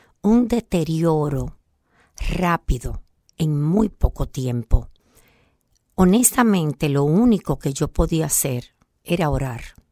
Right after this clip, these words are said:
Comencé a escribir a nuestros grupos que tenemos de mujeres que oran, de guerreras,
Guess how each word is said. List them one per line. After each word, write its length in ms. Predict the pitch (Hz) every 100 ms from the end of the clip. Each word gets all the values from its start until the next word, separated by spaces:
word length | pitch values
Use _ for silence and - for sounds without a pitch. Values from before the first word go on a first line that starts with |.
| _ _ _ _ _ _
Comencé 600 | - 175 170 160 - 247
a 60 | 269
escribir 520 | 247 - 160 151 185
a 60 | 170
nuestros 420 | 165 - 156 -
grupos 540 | - 175 113 - -
que 140 | - 151
tenemos 500 | 143 143 180 175 -
de 80 | 156
mujeres 500 | 143 - 165 175 -
que 180 | 147
oran, 360 | 139 156 160 160
de 140 | 151
guerreras, 800 | 147 135 - 147 190 180 - -